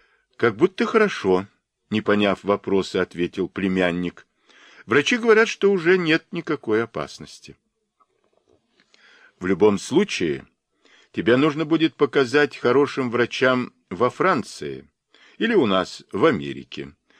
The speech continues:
спокойно сказал Юсеф, отчего Кемаль весь сжался. Подготовить врача за такой короткий срок советская разведка могла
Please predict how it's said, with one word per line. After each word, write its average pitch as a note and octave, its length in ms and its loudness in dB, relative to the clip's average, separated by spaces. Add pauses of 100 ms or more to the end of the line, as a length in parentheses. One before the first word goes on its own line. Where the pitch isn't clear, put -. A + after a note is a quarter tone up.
(120)
спокойно F2 600 -4
сказал D2+ 440 -8
Юсеф, C#2 580 -14 (600)
отчего F2 460 -2
Кемаль F#2 480 -4
весь F2+ 440 -8
сжался. - 720 -12 (960)
Подготовить G#2+ 840 2
врача F#2+ 760 0 (160)
за - 200 -8
такой C#3+ 320 -4
короткий G2 480 -4
срок - 580 -4 (400)
советская A2 720 0
разведка G2 580 -4
могла F2+ 500 -4